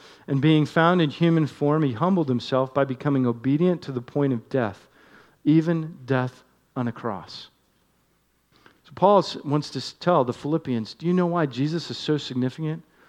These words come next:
and why his death and resurrection actually work? It is because, and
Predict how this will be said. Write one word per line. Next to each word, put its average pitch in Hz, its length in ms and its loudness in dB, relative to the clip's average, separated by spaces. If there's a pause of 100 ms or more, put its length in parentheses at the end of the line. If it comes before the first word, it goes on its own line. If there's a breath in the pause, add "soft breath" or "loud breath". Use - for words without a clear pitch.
(280 soft breath)
and 131 120 0
why 147 220 2
his 135 240 2
death 139 380 -2
and 120 120 0
resurrection 123 680 -4
actually 120 560 -6
work? 117 440 -8 (1000 soft breath)
It 139 100 0
is 143 140 0
because, 127 600 0
and 123 180 -4